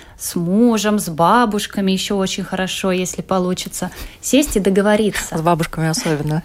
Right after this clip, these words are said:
Speaker 1: <laughs> Да. Сесть и договориться, а какие у нас в семье границы, а что мы считаем вот «да»,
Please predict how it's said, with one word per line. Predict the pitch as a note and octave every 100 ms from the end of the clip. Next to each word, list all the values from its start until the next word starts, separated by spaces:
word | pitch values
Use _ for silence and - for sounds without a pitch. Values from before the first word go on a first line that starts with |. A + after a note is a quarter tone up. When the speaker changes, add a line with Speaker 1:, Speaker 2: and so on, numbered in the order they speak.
| -
Speaker 1:
<laughs> | -
Да. | - G3 E3+ G3+ - - G4 A#3 - - - -
Сесть | - D4 C#4+
и | B3+
договориться, | G#3+ A3 A#3 A#3+ -
а | E3+
какие | G#3 G#3 - A3+
у |
нас | F#3+ F#3 F3
в | -
семье | E3+ E3+ F3
границы, | F3 F3+ E3+ - -
а | F#3 F#3+
что | - A#3
мы | G3
считаем | F3+ - F3 E3
вот | D#3+ E3 E3+
«да», | A3 E4